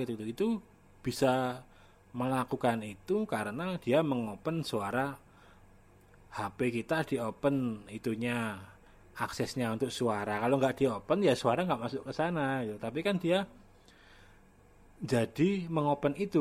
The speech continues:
kan, di situ juga dia bisa ngerekam semua suara kita ngomong, terus tahu-tahu kita dapat iklan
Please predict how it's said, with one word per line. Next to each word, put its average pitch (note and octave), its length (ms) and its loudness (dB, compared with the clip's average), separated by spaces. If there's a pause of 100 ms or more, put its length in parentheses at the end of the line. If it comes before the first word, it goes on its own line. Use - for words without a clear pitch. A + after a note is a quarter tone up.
kan, A2 320 -2
di - 160 -12
situ F#3 240 -4
juga C3 320 2
dia F3+ 160 2
bisa D3 240 -2
ngerekam C#3+ 640 0
semua C#3 400 -2
suara C3+ 320 0
kita C#3 320 0
ngomong, C#3 480 2
terus B2+ 400 -8
tahu-tahu B2 480 0
kita B2+ 160 -2
dapat A2 400 -6
iklan A2+ 400 -6